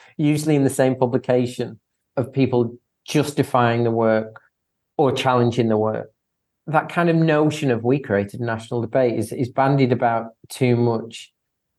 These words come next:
I honestly think that's what we've done. And then we have such unlikely defenders of the work that when we started this project, we would never have thought.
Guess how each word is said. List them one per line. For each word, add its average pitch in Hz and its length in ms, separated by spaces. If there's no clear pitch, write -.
I 127 140
honestly 135 360
think 123 260
that's 113 240
what 117 180
we've 113 200
done. 113 280
And 147 220
then 147 180
we 147 120
have 127 360
such - 480
unlikely 143 1160
defenders 143 640
of 117 120
the 123 80
work 113 360
that 120 100
when 120 180
we 120 60
started 120 600
this 110 120
project, 113 400
we 120 80
would 117 240
never 113 340
have 107 120
thought. 113 580